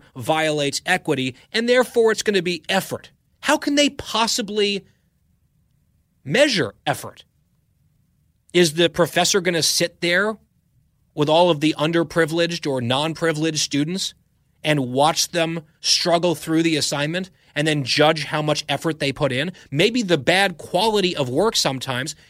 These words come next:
is due to lack of effort. How can you possibly quantify that in a realistic way?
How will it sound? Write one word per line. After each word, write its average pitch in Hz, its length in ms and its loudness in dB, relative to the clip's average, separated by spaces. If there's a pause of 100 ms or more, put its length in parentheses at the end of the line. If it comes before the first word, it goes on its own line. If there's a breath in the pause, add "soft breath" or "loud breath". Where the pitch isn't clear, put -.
is 226 180 -2
due 254 240 0
to 311 120 0
lack 156 260 0
of 123 80 -4
effort. 107 300 -6
How 196 160 -2
can 208 140 -4
you 202 100 -4
possibly 160 680 -6 (240 soft breath)
quantify 139 580 0
that 92 180 -12 (1120)
in 156 80 2
a 151 40 4
realistic 131 520 0
way? 98 240 -6